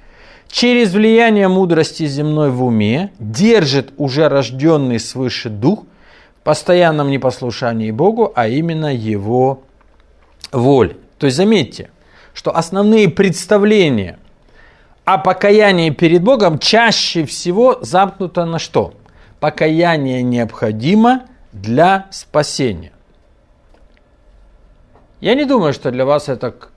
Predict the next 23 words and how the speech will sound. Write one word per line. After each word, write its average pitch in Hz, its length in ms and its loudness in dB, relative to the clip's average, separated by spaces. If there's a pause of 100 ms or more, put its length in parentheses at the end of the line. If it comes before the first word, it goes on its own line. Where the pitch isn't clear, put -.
(140)
как - 220 -12
новость 139 380 0
какая-то - 400 -16
прозвучала, 95 760 -16
потому 131 300 -8
что, - 160 -6
в 123 60 -4
общем-то, 120 420 -10
все 233 280 -4
мы 170 280 -2
слышали 160 720 -6 (400)
основную 160 580 -4
цель 147 220 -2
покаяния 180 640 -2
именно 147 380 -8
в - 60 -14
такой - 260 -12
форме. 98 340 -10 (300)
Покаяние 156 880 0 (140)
необходимо 127 1000 -2 (180)
для 127 600 0
спасения. 110 760 -8 (1080)
Послушайте, - 560 -12